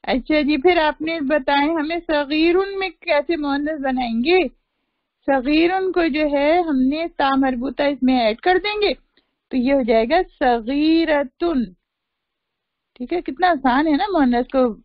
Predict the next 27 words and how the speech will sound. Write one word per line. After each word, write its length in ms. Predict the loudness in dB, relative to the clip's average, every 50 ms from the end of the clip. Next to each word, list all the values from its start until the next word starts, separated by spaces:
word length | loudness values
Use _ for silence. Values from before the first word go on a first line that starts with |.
| _ -4
बनाना, 400 | -4 -2 -2 -2 -2 -2 -2 -2
कयासी 420 | 0 0 0 0 0 0 0 2
मुअन्नस 400 | 2 2 0 -2 -2 -2 -4 -4
को। 180 | -2 0 0 0 -2 _ _ _ _ _ _ _ _ -4
सगीरतुन, 920 | 0 2 2 2 2 2 2 2 2 2 2 0 0 -2 -2 -2 -2 -2 -2
ता 240 | -2 0 0 2 2
मरबूता 440 | 2 2 0 -2 -4 -4 -4 -4
बस 220 | -4 -4 -6 -6 -6
ऐड 260 | -4 -4 -4 -4 -4
कर 160 | _ -6 -8 -6
दें 140 | -6 -8
इसके 240 | -10 -10 -6 -4 -2
अंदर। 240 | 0 0 0 0 -2 -4 _ _ _ _ _ _ _ _ _ _ -2
इसी 160 | 2 2 2
तरह 260 | 4 2 0 0 2
कबीरुन 580 | 2 0 0 2 2 2 2 0 0 -2 -4 -4
है, 120 | -4 -4
इसमें 260 | -6 -6 -8 -6 -4 -2
ता 140 | 0 0 0
मरबूता 460 | 0 0 0 0 -2 -2 -2 0 -2
हम 160 | -2 -2 -2
लगा 340 | -2 -2 0 0 0 0 0
देंगे 320 | -2 -4 -8 -8 -8 -10
तो 600 | -10 -12 _ _ _ _ _ _ _ _ _ -4
ये 100 | -2 -2
हो 80 | -2 0
जाएगी 380 | 0 0 0 2 2 2 0